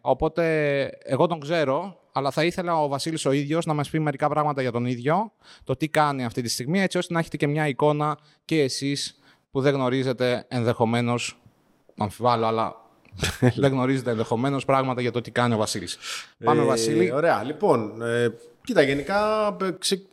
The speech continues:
Speaker 2: π-, πάνε γύρω στα δεκαπέντε, δεκαέξι χρόνια τώρα που είμαι σε αυτό το industry, ίσως και λίγο παραπάνω. Ε, νιώθω τυχερός, όπως είχαμε πει και την προηγούμενη φορά, γιατί, ε, πρόλαβα μια εποχή προ-cocktail, ε,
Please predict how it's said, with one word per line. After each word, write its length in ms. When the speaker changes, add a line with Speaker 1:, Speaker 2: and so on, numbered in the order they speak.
Speaker 2:
π-, 200
πάνε 260
γύρω 220
στα 180
δεκαπέντε, 800
δεκαέξι 400
χρόνια 280
τώρα 200
που 280
είμαι 240
σε 140
αυτό 160
το 280
industry, 440
ίσως 260
και 80
λίγο 180
παραπάνω. 540
Ε, 800
νιώθω 320
τυχερός, 640
όπως 240
είχαμε 160
πει 80
και 60
την 80
προηγούμενη 280
φορά, 240
γιατί, 480
ε, 300
πρόλαβα 440
μια 200
εποχή 520
προ-cocktail, 840
ε, 520